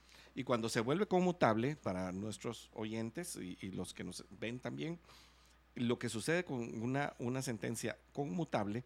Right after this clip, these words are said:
es que tú pagas por los días en que te, ah, eh, en que te, eh, castigan. Entonces, si son cuatro años, ent-, te dicen, "Mire, cuatro años a razón de veinte quetzales". Entonces, usted, usted multiplica cuatro por veinte por trescientos sesenta y cinco,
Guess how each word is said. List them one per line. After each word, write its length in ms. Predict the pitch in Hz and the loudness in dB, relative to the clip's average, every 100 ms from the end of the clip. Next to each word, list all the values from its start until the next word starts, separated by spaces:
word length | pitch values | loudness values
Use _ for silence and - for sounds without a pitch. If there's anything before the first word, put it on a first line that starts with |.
| - - - | -10 -20 -10
es 120 | - - | -6 -2
que 120 | 120 | -2
tú 160 | 135 | -2
pagas 640 | - 160 143 104 98 - - - - - _ - | 2 2 4 2 0 -6 -10 -20 -20 -20 _ 4
por 160 | 110 | 4
los 280 | 107 107 92 | 6 4 2
días 380 | 131 127 127 - | 2 2 2 -2
en 200 | 123 104 | -2 -2
que 160 | - 107 | -2 -4
te, 320 | - 101 98 - 104 | -2 -4 -4 -6 -4
ah, 240 | 98 92 - | -4 -4 -4
eh, 200 | 98 - | -6 -4
en 160 | 98 98 | -6 -6
que 100 | 98 | -6
te, 480 | 98 92 90 90 - - 101 | -6 -6 -6 -8 -10 -14 -10
eh, 580 | 98 92 90 85 82 - - | -6 -6 -6 -8 -10 -12 -8
castigan. 500 | - - 214 104 - _ - - - | -8 -2 0 0 -2 _ -20 -20 -8
Entonces, 400 | 123 135 120 110 | -2 0 0 0
si 120 | 101 | -2
son 320 | - 135 170 - | 0 0 0 -4
cuatro 420 | - 135 139 175 160 | 2 4 4 6 6
años, 440 | 147 185 214 - - - - - - | 6 4 0 -6 -18 -20 -20 -20 -10
ent-, 380 | 110 95 - 101 | -6 -6 -6 -6
te 80 | 107 | -4
dicen, 260 | 110 127 | 0 2
"Mire, 340 | 147 185 180 - - - - | 4 4 2 0 -16 -20 2
cuatro 400 | 139 147 160 151 | 4 6 6 6
años 360 | 160 175 170 | 4 2 2
a 60 | 113 | 0
razón 340 | 104 101 139 | 0 2 2
de 100 | 143 | 4
veinte 260 | 135 143 147 | 2 2 -2
quetzales". 440 | 113 147 104 - | 0 2 0 0
Entonces, 180 | 90 117 | -10 -10
usted, 160 | 107 120 | -6 -6
usted 140 | 110 | -2
multiplica 540 | 127 131 143 170 165 143 | -2 -2 -2 0 0 2
cuatro 380 | - 123 143 131 | 4 4 2 -2
por 140 | 139 | 0
veinte 300 | 160 165 147 | 0 0 -4
por 140 | - | -8
trescientos 420 | - 92 107 143 127 | -10 -8 -6 -6 -6
sesenta 320 | 123 120 127 | -6 -4 -4
y 60 | |
cinco, 340 | - 165 131 | -4 -4 -4